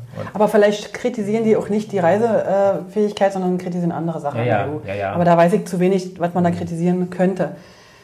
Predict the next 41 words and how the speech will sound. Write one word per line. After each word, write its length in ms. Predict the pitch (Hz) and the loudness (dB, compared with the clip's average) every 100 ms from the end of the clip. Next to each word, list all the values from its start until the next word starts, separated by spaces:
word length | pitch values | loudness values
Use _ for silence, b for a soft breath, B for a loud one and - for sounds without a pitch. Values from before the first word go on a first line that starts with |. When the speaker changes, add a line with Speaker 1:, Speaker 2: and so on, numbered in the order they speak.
| B | B
Speaker 2:
So. 560 | - 180 208 151 135 147 - b b b b _ _ B B B B - | -6 2 4 4 -2 -8 -14 b b b b _ _ B B B B -6
Kannst 200 | 196 208 | -4 0
du 40 | |
mir 80 | 262 | 0
noch 80 | 262 | 4
mal 120 | 247 | 2
ganz 280 | 208 247 - | 2 -4 -6
kurz 400 | 240 233 - - - | -4 -6 -8 -18 -16
beschreiben, 600 | 208 - 180 185 214 208 | -14 -14 -6 -2 0 0
wie 60 | |
so 100 | 208 | -2
dein 260 | 175 170 185 | 2 2 2
Arbeitstag 500 | 143 156 156 - 156 | -2 -4 -4 -6 -8
abläuft? 380 | - 147 156 156 | -8 -4 -4 0
Weil 140 | 170 | -2
ich 160 | - 180 175 | 0 -4 -6
sehe 200 | 165 202 | 2 4
jetzt 140 | 214 214 | 4 2
irgendwie 340 | 202 214 190 - | -2 0 0 0
noch 100 | 190 | -2
nicht 160 | 202 | 0
das 100 | 208 | -2
ganz 320 | 196 165 190 180 | 2 2 0 -2
große 280 | 196 196 | -2 0
Ganze. 320 | 185 165 190 175 | 2 2 0 -2
Du, 120 | 143 | -4
du 160 | 185 | -2
hast 200 | 180 190 | -2 0
so 100 | 208 | 0
viele 320 | 233 - 240 233 | 0 2 0 2
tolle 240 | 220 220 | 2 2
Speaker 1:
Mhm. 40 | |
Speaker 2:
Sachen, 260 | 180 202 247 | 2 2 0
die 60 | 190 | 0
du 60 | |
jetzt 180 | 185 180 | 0 0
hier 220 | 202 190 185 B B B B B | 0 0 0 B B B B B
uns 140 | 190 | -6
auch 80 | 185 | -2
erzählt 400 | 185 180 214 254 | -2 2 2 4
hast. 220 | 262 254 | 2 0